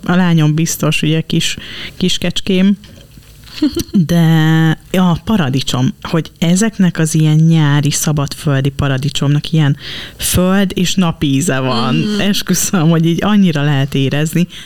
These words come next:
Speaker 1: Néha egyébként szerintem a közértben is ki lehet fogni ilyen paradicsomokat, de az nagyon-nagyon ritka.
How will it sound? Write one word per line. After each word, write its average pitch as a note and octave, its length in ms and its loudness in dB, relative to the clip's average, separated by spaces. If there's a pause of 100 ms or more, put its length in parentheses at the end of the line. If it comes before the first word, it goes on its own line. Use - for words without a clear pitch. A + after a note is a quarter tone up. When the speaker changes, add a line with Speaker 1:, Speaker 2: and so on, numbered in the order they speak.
(120)
Speaker 1:
Néha G3+ 420 2
egyébként C#3 500 0
szerintem C#3+ 340 -2
a D3 40 2
közértben C3+ 520 0
is C#3 120 2
ki - 140 -6
lehet C3 220 0
fogni C3 300 0
ilyen B2+ 220 2
paradicsomokat, C#3+ 720 0
de D#3 100 -2
az D3 160 0
nagyon-nagyon C#3+ 480 2
ritka. - 420 -2